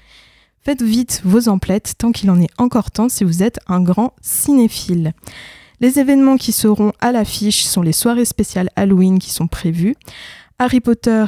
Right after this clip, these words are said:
et Coco pour les plus petits et les familles, Titan et Grave pour les plus grands. Mais le Café des Images propose aussi une soirée We Halloween, double programme de l'horreur,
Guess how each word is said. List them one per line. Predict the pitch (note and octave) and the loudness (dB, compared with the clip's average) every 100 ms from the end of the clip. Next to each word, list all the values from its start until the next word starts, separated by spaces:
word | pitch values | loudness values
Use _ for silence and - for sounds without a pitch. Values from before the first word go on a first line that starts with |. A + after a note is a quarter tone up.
| - | -2
et | G3 | -4
Coco | - G3+ - G3 | 0 -2 2 -2
pour | - E3+ | 0 -2
les | E3 | -2
plus | - G#3 | -4 -8
petits | - F#3 - E3+ - | -4 -6 -4 -6 -4
et | F#3 | -2
les | E3 | 0
familles, | - D#3+ F3 G#3 C4+ D4+ - | 0 2 4 4 2 0 -10
Titan | - G3+ G#3 G3+ F#3+ - | -8 -4 0 2 0 -2
et | |
Grave | F3 F3+ F#3+ F3+ E3 - - | -2 2 2 2 0 -4 -6
pour | E3+ | -4
les | D#3+ | -2
plus | - | -2
grands. | E3+ F3 A#3+ _ - _ _ - | -2 0 -2 _ -20 _ _ -2
Mais | G#3 | 2
le | E4 | 2
Café | D#4 A#3 - | 2 0 0
des | F3 F3 F3 | 0 0 2
Images | E3+ G#3+ | 0 0
propose | - - E3 E3+ | -4 -8 -4 -2
aussi | E3 - A3 | -2 -4 0
une | F3 | 0
soirée | - E3 E3+ A#3 _ | 0 -2 0 -2 _
We | F#3 A3 B3+ - | -2 0 0 -2
Halloween, | B3 G#3 E3 F3 A#3 B3 - | 0 2 2 2 2 0 -4
double | F3 G#3 E3+ | -2 0 0
programme | - E3+ F3 F#3+ | 0 0 2 2
de | E3 | 2
l'horreur, | D#3+ - A3 B3+ | 0 0 -4 -6